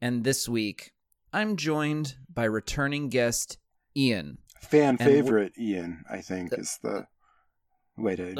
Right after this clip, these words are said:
Speaker 2: introduce me.
Speaker 1: Please, and don't ever interrupt me. And we're watching a movie that he has never seen before. That movie, Ian, is Titanic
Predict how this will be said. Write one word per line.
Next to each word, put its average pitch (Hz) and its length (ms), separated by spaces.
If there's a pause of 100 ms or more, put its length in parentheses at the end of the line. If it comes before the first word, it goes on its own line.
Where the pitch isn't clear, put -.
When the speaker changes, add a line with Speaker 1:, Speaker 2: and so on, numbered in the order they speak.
Speaker 2:
introduce - 380
me. 92 80 (680)
Speaker 1:
Please, - 760
and 147 260
don't 190 280 (480)
ever 214 400 (160)
interrupt 120 560
me. 76 160 (2250)
And 139 140
we're 165 120
watching 175 420
a 147 40
movie 123 600 (180)
that 123 140
he 143 180
has 123 180
never 127 320
seen 131 420
before. 90 600 (680)
That 170 220
movie, 147 600 (140)
Ian, 127 560 (1120)
is 135 260
Titanic 160 1400